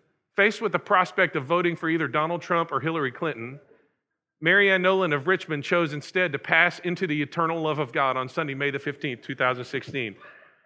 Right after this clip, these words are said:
And you think I'm kidding? That is a legitimate obit, straight out of the newspaper in Richmond, Virginia, uh, which,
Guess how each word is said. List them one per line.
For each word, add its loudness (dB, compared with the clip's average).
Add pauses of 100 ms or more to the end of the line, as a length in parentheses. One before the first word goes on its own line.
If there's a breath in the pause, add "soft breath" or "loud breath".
(140)
And 0
you 4
think 4
I'm 8
kidding? 2
That 6
is 0
a -2
legitimate 2
obit, 2
straight 2
out 6
of 4
the 0
newspaper -2 (440 loud breath)
in -6
Richmond, -4
Virginia, -6 (280 loud breath)
uh, -4
which, -6